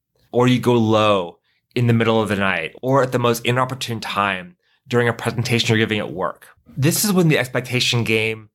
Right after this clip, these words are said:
gets a little bit challenging because you think that you're doing well with diabetes management. You think that your time in range is doing fairly well, your A one C is in good shape,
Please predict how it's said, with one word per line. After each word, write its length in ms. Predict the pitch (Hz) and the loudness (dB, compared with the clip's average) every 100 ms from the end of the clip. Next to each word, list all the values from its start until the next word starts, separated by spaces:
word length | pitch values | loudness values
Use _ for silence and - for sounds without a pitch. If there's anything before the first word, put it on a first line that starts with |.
| _ _ _ - | _ _ _ -6
gets 160 | 135 139 | -4 0
a 40 | |
little 140 | 151 | 0
bit 180 | 131 - | 2 -2
challenging 640 | - 131 139 139 95 50 _ _ _ _ _ - | -2 -2 -2 -4 -8 -16 _ _ _ _ _ -6
because 720 | 135 131 135 131 131 131 123 _ _ _ _ | -6 -2 -2 0 0 -2 -8 _ _ _ _
you 160 | 147 143 | 0 0
think 320 | 131 180 190 | 2 0 2
that 60 | 165 | 2
you're 120 | 151 | 2
doing 280 | 143 131 113 | 2 2 2
well 180 | 110 | 2
with 140 | 113 110 | 0 -2
diabetes 480 | 104 101 104 95 107 | -2 -4 -8 -8 -6
management. 400 | 110 104 - 95 | -6 -8 -10 -8
You 60 | |
think 220 | - 127 | -2 0
that 80 | 123 | 0
your 80 | 110 | -4
time 300 | - 127 135 | -2 0 0
in 140 | 117 | 0
range 260 | 113 117 110 | 0 0 -2
is 60 | 107 | -2
doing 240 | 110 107 | -2 -2
fairly 320 | 113 110 107 | 0 -2 -2
well, 480 | 101 104 107 107 - _ _ | -2 0 0 -4 -10 _ _
your 100 | 101 | -8
A 120 | - 110 | -4 0
one 200 | 110 104 | 0 0
C 140 | 123 | 0
is 100 | 107 | 0
in 100 | 110 | 0
good 200 | 110 - | -2 0
shape, 400 | - 101 101 | 0 0 -4